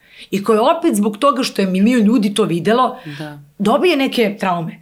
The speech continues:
Speaker 1: ostaju neke posledice, ostaju neke posledice definitivno na, na, na njihovo emocionalno i mentalno stanje.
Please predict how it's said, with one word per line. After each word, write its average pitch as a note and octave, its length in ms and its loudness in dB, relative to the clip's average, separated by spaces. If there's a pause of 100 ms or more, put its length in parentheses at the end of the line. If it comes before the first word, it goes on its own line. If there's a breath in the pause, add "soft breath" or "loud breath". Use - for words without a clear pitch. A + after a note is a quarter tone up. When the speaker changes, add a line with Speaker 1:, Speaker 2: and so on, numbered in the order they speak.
(100)
Speaker 1:
ostaju G#3 380 -2
neke G#3 240 0
posledice, F#3+ 540 -4
ostaju G3+ 340 -2
neke A3 220 -2
posledice G3 500 -4
definitivno F#3 580 -4
na, F#3 280 -2
na, G3+ 180 -4
na F#3+ 80 -4
njihovo F#3 300 -6
emocionalno D#3+ 380 -6
i - 20 -8
mentalno D#3+ 320 -10
stanje. - 300 -14